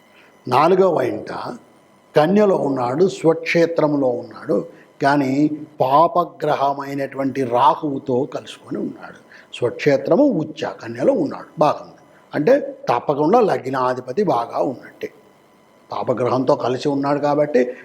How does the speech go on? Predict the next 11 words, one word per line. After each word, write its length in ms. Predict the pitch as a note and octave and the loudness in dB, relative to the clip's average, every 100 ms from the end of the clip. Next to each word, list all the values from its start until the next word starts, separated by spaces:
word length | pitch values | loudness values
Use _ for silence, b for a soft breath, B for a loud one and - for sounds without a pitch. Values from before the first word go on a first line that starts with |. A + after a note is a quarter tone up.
| - | 2
కాస్త 320 | G3 F#3 F#3 E3 B2+ | 2 4 2 2 2
బుధుడి 260 | C#3+ F#3 F#3 | 2 4 2
యొక్క 160 | - D#3 | -2 -6
సహజ 200 | C3+ D3 D#3 C#3 | -4 -2 0 0
ధర్మం 240 | D3 C#3+ C#3 | 0 -4 -6
ఏమంటే 260 | C3+ C#3+ E3 C#3 | -4 0 2 4
ఏ 40 | C#3+ B2+ | 2 0
గ్రహంతో 360 | A#2+ C3 C3+ C3+ B2 | -2 -4 -4 -4 -4
కలిసి 200 | B2+ B2+ | -8 -10
ఉంటే 120 | B2+ | -4
ఆ 20 | C#3+ | 0